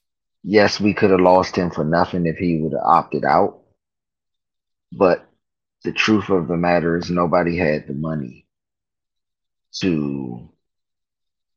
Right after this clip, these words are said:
get him in free agency. Nobody had the thirty million dollars he was looking for,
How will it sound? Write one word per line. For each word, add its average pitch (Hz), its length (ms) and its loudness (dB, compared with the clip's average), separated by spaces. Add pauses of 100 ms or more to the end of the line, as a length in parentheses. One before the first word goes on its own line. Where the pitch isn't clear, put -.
(1600)
get 107 180 2
him 92 300 -2
in 76 100 -6
free 80 300 2
agency. - 400 -8 (1500)
Nobody 92 480 4
had 85 340 2
the 82 100 -4
thirty 85 340 2
million 82 340 -2
dollars 73 380 2
he 78 160 -4
was 73 180 -8
looking 80 320 -4
for, 55 560 -10